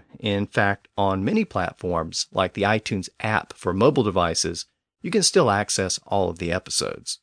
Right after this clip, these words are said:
This is apparently just a glitch in the iTunes store, and hopefully it'll be fixed shortly. But if you have a problem accessing the old episodes, you can always go to the website, history of english podcast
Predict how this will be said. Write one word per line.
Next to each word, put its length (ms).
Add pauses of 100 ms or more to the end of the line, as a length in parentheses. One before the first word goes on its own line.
(540)
This 240
is 120
apparently 320
just 220
a 40
glitch 480
in 80
the 100
iTunes 460
store, 720
and 380
hopefully 580
it'll 160
be 140
fixed 420
shortly. 480 (420)
But 180
if 180
you 60
have 300
a 60
problem 580
accessing 600
the 140
old 160
episodes, 640 (180)
you 120
can 100
always 240
go 160
to 120
the 100
website, 540 (180)
history 400
of 80
english 320
podcast 720